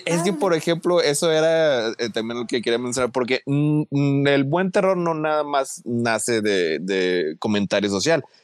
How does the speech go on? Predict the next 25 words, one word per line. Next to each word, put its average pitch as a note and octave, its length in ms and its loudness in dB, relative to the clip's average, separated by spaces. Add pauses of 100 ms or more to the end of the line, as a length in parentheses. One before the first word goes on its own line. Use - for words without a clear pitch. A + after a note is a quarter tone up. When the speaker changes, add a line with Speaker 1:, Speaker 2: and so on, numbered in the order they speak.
(120)
Speaker 1:
sino A#2+ 580 2
de A2 460 4
los A#2 380 0
personajes A#2+ 1000 -2 (360)
en A2 200 -2
sí, B2 480 0
lo A#2 160 0
que G#2 60 -6
están G#2+ 220 -4
sintiendo B2 200 -2
en B2 40 2
las B2+ 100 2
vidas C#3 240 2
y C3 80 -2
cómo B2 200 0
lo B2+ 100 2
podemos A#2 240 0
aplicar, A2 480 0 (500)
este, F2+ 960 0
a - 80 -2
nuestras G#2+ 400 -2
vidas. E3 380 0 (340)
O A2 140 -2
sea, A#2 380 0 (1300)
eh, F3+ 500 2